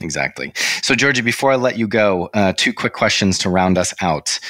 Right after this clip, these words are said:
What are your sources of inspiration? Any books or people?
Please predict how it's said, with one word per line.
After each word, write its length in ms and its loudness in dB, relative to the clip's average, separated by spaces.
What 320 0
are 100 2
your 180 4
sources 520 0
of 100 -4
inspiration? 640 0
Any 360 0
books 320 0
or 160 -6
people? 640 -4